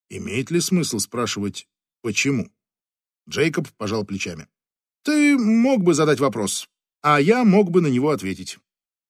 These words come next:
Но это лишь обозлит тебя. Испортит аппетит перед ланчем.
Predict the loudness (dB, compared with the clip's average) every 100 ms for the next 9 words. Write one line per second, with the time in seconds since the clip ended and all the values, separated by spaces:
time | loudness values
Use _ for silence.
0 | _ 4 6 6 4 2 2 0 -8 _
1 | _ 2 4 4 2 -2 -6 -10 _ _
2 | _ _ _ -20 0 0 2 2 2 0
3 | -4 -2 -2 0 -2 -2 -4 -8 -12